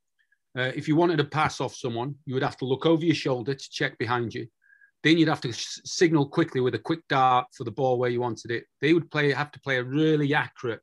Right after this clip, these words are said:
but what we call a, leaving the pass playable, so that you can, you can do what you want with it. You can let it run, you can play it first time. But because they've left it playable and the weight of it is right, it means you can have another look as the ball's on its way.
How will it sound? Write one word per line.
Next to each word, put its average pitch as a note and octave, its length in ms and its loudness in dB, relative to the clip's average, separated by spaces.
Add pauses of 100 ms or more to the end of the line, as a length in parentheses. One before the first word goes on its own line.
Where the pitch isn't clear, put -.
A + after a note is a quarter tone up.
(120)
but A#2 140 -8 (580)
what C#3 100 -2
we C#3+ 80 2
call C#3+ 240 2
a, B2+ 160 -4
leaving D3 240 2
the C#3 60 0
pass C#3+ 300 -4
playable, B2+ 440 -4
so B2+ 260 -2
that A#2+ 200 -4 (360)
you C#3+ 180 0
can, C#3 420 0
you C#3 140 -2
can D3+ 120 -2
do C#3+ 80 2
what C#3 140 -2
you B2+ 80 -4
want C3+ 140 -2
with A#2+ 100 -10
it. A#2+ 40 -6
You A#2+ 120 -12
can A#2 140 -6
let A#2+ 100 -4
it A#2+ 120 -8
run, D3+ 300 4
you C3 100 -2
can - 120 -16
play A#2 120 -6
it - 80 -10
first B2 300 -6
time. D3 420 2 (360)
But C3+ 80 -8
because C#3+ 380 0
they've E3 180 2
left E3+ 240 -2
it - 140 -8
playable C#3+ 340 -2
and B2 80 -6
the B2 60 -4
weight D#3 360 0
of B2 120 -8
it A2+ 100 -8
is G#2 120 -12
right, A#2+ 260 -2
it C#3+ 80 -2
means D3 200 0
you D3 100 -6
can C#3+ 100 -4
have C#3 140 -4
another F3 360 2
look C3 300 -2
as A2 100 -8
the C3 60 -10
ball's B2+ 320 -2
on B2 100 -4
its A#2+ 160 -10
way. C3 360 -2